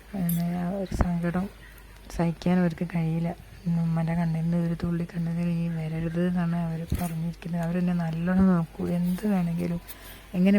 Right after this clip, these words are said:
വേണമെങ്കിലും അവരെന്നെ നോക്കൂ ട്ടോ, എൻ്റെ മക്കളും എൻ്റെ മരുമക്കളും. എന്നാലും ഞാനിത്, ഏ, ഇങ്ങനെ പറഞ്ഞ്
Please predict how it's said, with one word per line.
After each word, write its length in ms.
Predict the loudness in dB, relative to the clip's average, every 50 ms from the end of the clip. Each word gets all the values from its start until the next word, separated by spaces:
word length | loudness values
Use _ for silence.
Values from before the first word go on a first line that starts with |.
| 8
വേണമെങ്കിലും 340 | 6 6 6 4 4 2 2 2
അവരെന്നെ 320 | 0 0 0 0 0 0 0 0
നോക്കൂ 240 | -2 -2 0 -2 -2 2
ട്ടോ, 120 | 2 4 4 4 2 2 0 -2 -4 -8 -10 -12 -12 -14 -14 -16 -20 -20 -20 -20 -20 -20 -20 -20 -20 -16 -8 -4
എൻ്റെ 140 | -2 0 0 0
മക്കളും 340 | 0 -2 -4 -6 -4 -4 -4 -2 -2 0
എൻ്റെ 160 | 0 0 0 0 -2 -4 -6 -8 -6
മരുമക്കളും. 600 | -4 -2 0 0 -2 -2 -2 -2 0 2 2 0 0 -6 -18 -18 -18 -18 -18 -20 -20 -20 -20 -20 -20 -20 -20 -20 -20 -20 -20 -20 -20 -20 -20 -20 -20 -20 -20 -20 -20 -20 -20 -20 -20 -20 -20 -20 -20 -20 -20 -20 -20 -20 -20 -20 -20 -20 -20 -20 -20 -20 -20 -20 -20 -20 -20 -20 -10 -2 0
എന്നാലും 400 | 2 4 4 4 4 4 4 4 4 4 4
ഞാനിത്, 440 | 2 0 0 0 2 2 2 2 2 0 0 0 -2
ഏ, 40 | -2 -2 -2 -2 -2 -2 -2 -2
ഇങ്ങനെ 260 | -2 -2 -2 0 0 2 2 0
പറഞ്ഞ് 420 | 0 0 -2 -2 0 2 2 2